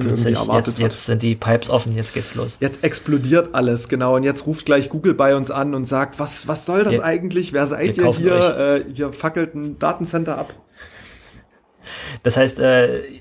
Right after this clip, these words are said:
Speaker 2: ach so, ja, genau, ihr, ihr lauft bei Firebase, das heißt, äh, ihr lauft bei Google. Und ich habe auch gerade gehört, ihr benutzt Google Analytics. Das heißt, so richtig, das ist jetzt eine gewagte Frage, aber, äh, so,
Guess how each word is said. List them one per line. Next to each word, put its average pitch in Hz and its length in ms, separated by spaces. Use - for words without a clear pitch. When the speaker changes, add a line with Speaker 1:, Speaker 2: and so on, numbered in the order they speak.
Speaker 2:
ach - 100
so, 151 200
ja, 127 200
genau, 127 280
ihr, - 300
ihr 135 100
lauft 147 160
bei 147 100
Firebase, 190 460
das 151 100
heißt, 160 220
äh, 139 180
ihr 135 140
lauft 127 180
bei 127 100
Google. 131 320
Und 120 80
ich 113 60
habe 135 140
auch - 100
gerade 131 180
gehört, 127 220
ihr 127 60
benutzt 131 320
Google 156 260
Analytics. 131 560
Das - 140
heißt, 147 240
so 139 80
richtig, - 560
das - 100
ist - 40
jetzt 131 140
eine 135 80
gewagte 123 380
Frage, 156 500
aber, 135 500
äh, 135 140
so, 127 220